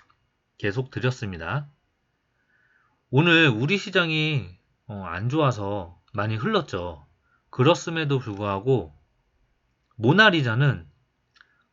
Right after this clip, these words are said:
어, 장중에 상승을 했습니다. 물론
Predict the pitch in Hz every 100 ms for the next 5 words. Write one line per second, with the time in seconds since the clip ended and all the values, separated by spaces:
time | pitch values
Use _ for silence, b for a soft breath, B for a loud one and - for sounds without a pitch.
0 | - 104 101 - 139 151 - 113 143 92
1 | - _ _ _ _ _ - 214 214 202
2 | 147 139 - 139 90 80 - _ _ _
3 | _ _ _ _ _ - 110 147 131 135
4 | 95